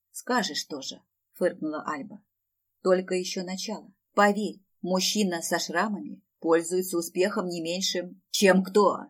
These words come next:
яростно воскликнул Сергей. Изо всех сил он швырнул зеркало в стену, и осколки, сверкающие в лучах закатного солнца, разлетелись по всей комнате. Альба поспешно подняла руки, закрывая лицо.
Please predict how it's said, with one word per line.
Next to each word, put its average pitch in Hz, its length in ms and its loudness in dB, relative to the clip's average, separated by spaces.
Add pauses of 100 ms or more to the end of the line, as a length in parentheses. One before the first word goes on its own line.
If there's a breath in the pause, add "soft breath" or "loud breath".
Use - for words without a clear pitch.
(280)
яростно 160 520 2
воскликнул 156 440 -6
Сергей. - 480 -8 (440)
Изо 190 240 6
всех 185 260 -2
сил 196 300 -2
он 175 140 2
швырнул 175 540 0
зеркало 170 420 0
в 175 40 -10
стену, - 440 -8 (220 soft breath)
и 208 100 2
осколки, 196 680 0
сверкающие 170 720 0
в 156 40 -6
лучах 165 360 -4
закатного 156 500 -4
солнца, - 500 -8 (220 soft breath)
разлетелись 185 680 2
по 156 120 -2
всей 151 220 -6
комнате. 120 560 -10 (640)
Альба 202 300 2
поспешно 185 520 -4
подняла 180 380 -6
руки, - 420 -10 (140)
закрывая 185 560 -2
лицо. - 400 -14